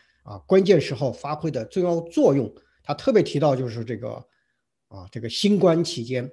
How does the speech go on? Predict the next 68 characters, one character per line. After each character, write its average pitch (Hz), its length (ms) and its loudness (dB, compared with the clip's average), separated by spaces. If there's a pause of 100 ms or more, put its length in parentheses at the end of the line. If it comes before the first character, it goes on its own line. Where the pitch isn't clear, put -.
啊， 110 160 -8
研 131 380 0
究 170 320 6 (300)
和 139 180 -4
治 185 180 -4
疗 127 200 0
新 190 340 -2
冠 165 420 2
疫 160 140 -2
苗 127 180 0
的 131 80 -4
这 131 120 -6
个 135 100 -4
科 170 220 -4
学 147 100 0
家 165 140 4
呢， 170 120 4 (400)
啊， - 160 -14
他 - 140 -4
们 143 320 0
有 117 240 -6
一 - 20 -2
些 139 220 -4
杰 135 240 -6
出 143 140 -8
的 123 80 -4
科 143 200 -6
学 113 140 -8
家 123 240 -6 (240)
就 190 420 2
是 120 300 -8
来 113 240 -8
自 117 180 -10
于 107 280 -10
移 139 160 2
民， 135 340 0
移 120 220 -8
民 117 260 -8
啊。 104 180 -10 (440)
那 135 80 -4
么 135 80 -2
这 151 100 0
里 123 80 -2
面 123 160 -4
提 - 160 -10
到 139 140 -4
一 123 80 -6
个 123 100 -6
就 123 100 -6
是 123 220 -6
莫 113 220 -6
德 180 120 4
纳 208 120 2 (100)
啊， 113 140 -8
这 123 100 -10
个 113 220 -6 (380)
生 165 280 -2
物 156 80 -2
技 156 160 -8
术 131 160 -4
公 147 220 -2
司 151 180 -8
的 131 80 -2
这 123 100 -4
个 120 260 -4
董 - 180 -8
事 - 120 -10
长 113 240 -6